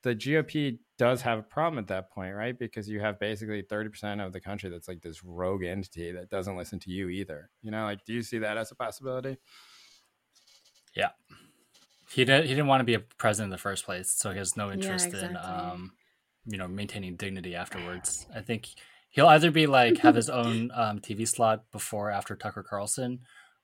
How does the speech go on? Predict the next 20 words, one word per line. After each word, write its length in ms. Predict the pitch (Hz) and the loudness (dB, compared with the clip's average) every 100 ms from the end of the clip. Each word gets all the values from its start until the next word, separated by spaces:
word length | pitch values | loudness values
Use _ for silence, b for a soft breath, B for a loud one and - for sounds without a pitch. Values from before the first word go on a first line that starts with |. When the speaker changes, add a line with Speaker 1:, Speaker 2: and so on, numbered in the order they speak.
| _ | _
Speaker 2:
or 240 | 120 110 | 0 2
he 160 | 104 104 | 2 -2
will, 360 | 101 95 92 90 | -2 -4 -4 -8
you 80 | 95 | -10
know, 160 | 87 85 | -8 -8
have 160 | 98 87 | -8 -8
his 120 | 87 | -8
own 220 | 87 87 - | -10 -12 -14
T 140 | - | -12
V 120 | 90 | -10
channel 560 | 87 - 87 82 80 - _ _ _ _ _ _ _ _ | -10 -6 -6 -6 -10 -12 _ _ _ _ _ _ _ _
to 100 | - | -2
Speaker 1:
Yeah, 140 | 104 95 | -2 -2
I 20 | 104 | 4
think 60 | |
Speaker 2:
riv-, 120 | 113 | 4
Speaker 1:
he'll 120 | 113 127 | 6 6
have 100 | 123 | 6
his 100 | 113 | 6
Speaker 2:
rivaling 140 | 107 | 0